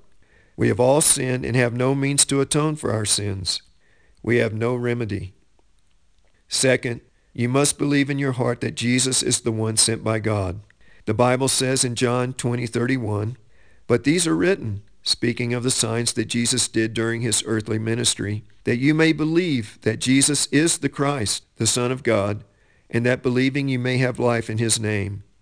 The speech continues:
And John three sixteen says, "For God so loved the world that he gave his only begotten Son,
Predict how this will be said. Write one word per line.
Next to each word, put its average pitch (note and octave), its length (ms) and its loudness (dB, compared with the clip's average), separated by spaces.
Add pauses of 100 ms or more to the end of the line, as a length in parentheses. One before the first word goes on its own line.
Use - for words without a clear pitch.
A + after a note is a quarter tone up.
(460)
And A2 460 0
John A#2+ 300 2
three B2 200 0
sixteen C#3 640 -2
says, A2 500 0 (560)
"For A2+ 220 -4
God B2 280 4
so B2+ 200 0
loved B2+ 260 2
the D3 100 0
world A2+ 340 0
that A#2 100 0
he A#2 80 -2
gave A#2+ 240 4
his A2+ 160 0
only A#2 240 0
begotten C3 440 0
Son, G#2+ 480 -2